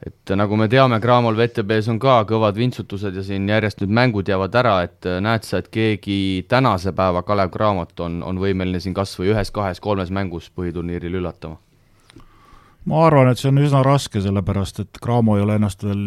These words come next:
Speaker 2: ju isegi lõplikult ära komplekteerinud. Luise tulek annab neile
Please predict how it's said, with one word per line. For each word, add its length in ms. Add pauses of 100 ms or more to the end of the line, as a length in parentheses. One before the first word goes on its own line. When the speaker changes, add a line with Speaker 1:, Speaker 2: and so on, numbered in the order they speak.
(120)
Speaker 2:
ju 260
isegi 320
lõplikult 480
ära 160
komplekteerinud. 880 (960)
Luise 400
tulek 320
annab 240
neile 160